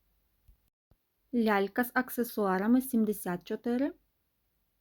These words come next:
Набір розфарбуй посуду сімдесят чотири.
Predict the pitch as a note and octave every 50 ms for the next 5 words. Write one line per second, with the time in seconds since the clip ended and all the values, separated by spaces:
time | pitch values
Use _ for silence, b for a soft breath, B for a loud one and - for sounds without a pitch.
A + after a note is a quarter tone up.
0 | _ _ _ _ _ _ _ _ _ _ _ _ _ _ _ _ _ _ _ _
1 | _ _ _ _ _ _ _ _ _ _ _ _ _ _ _ _ _ _ _ _
2 | _ _ _ _ _ _ _ _ _ _ _ _ _ _ _ _ _ _ _ _
3 | _ _ _ _ _ _ _ _ _ _ - B3+ B3 B3 B3 A3 G#3+ G#3 G3+ G3
4 | A3 A#3+ A#3+ - - A#3+ A#3 G3+ F#3+ G#3+ A3 G#3+ F#3+ - C4 C4+ C4+ - - F#3
5 | F3+ F3+ A#3+ D4 C#4+ - A#3+ A3 F#3+ G3 F#3 - - G#3 C4+ C#4+ - - E4 -
6 | - A#3 A3+ A#3 A#3 A#3